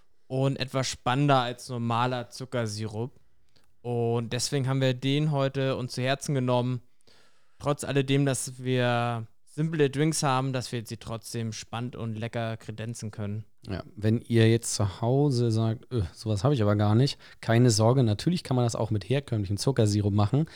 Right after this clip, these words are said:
Speaker 2: Aber, ähm, wir werden euch in den Shownotes auch noch reichlich mit Informationen versorgen, was wir hier so genutzt haben, damit ihr noch mal schauen könnt.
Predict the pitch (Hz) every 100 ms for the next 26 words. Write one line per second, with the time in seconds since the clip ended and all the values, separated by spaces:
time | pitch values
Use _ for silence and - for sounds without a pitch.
0 | - - - - - - 113 131 135 131
1 | 131 120 117 117 113 107 117 131 - 120
2 | 120 - 117 113 - 123 123 - 117 117
3 | 110 110 117 127 120 123 - 117 117 -
4 | 123 131 139 - 127 107 110 127 131 127
5 | 123 107 123 - 120 117 107 120 117 117
6 | 104 107 123 156 - 131 135 127 120 123
7 | 120 107 101 123 127 151 - 139